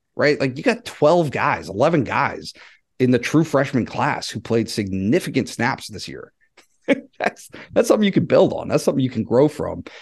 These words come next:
Uh, and I think that, that as long as the development that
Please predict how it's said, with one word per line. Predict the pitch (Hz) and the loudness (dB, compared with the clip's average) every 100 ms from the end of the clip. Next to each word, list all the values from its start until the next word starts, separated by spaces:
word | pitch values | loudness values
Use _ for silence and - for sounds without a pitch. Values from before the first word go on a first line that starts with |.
| - - | -12 -2
Uh, | 98 98 104 | 2 2 2
and | 110 | 2
I | 117 | 2
think | 131 131 127 | 2 0 4
that, | 127 127 - | 2 2 -4
that | 107 123 - 160 - _ - | 0 2 0 -8 -20 _ -6
as | - 107 | -2 -2
long | 95 110 117 143 160 | 2 4 6 6 4
as | 113 117 120 117 | 0 0 0 -2
the | 107 | -6
development | 85 85 107 127 123 123 - | -4 0 4 4 2 -2 0
that | 101 - | -2 -4